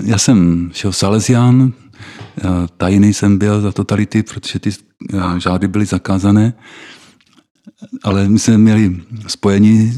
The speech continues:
jako s tou světovou kongregací prostřednictvím, e, prostě tiskovin, které se tady nějak pašovaly. A, e,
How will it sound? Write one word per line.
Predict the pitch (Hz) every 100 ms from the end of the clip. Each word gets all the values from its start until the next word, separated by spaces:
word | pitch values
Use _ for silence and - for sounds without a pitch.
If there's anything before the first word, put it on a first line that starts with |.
| 143
jako | 127 90 90 95
s | -
tou | 98 95
světovou | 98 92 95 104
kongregací | 98 98 95 98 101 95 107 95 92 _ _ _
prostřednictvím, | 98 90 95 92 95 - 98 92 90 - - - - _ 131 _ - -
e, | 87 82 80 -
prostě | 85 -
tiskovin, | 87 98 - 98 98 98
které | 98 90
se | 95
tady | 95 92
nějak | 95 98 -
pašovaly. | 90 - 95 90 95 98 - - - - - _ -
A, | 95 87 92 _ _ - -
e, | 87 90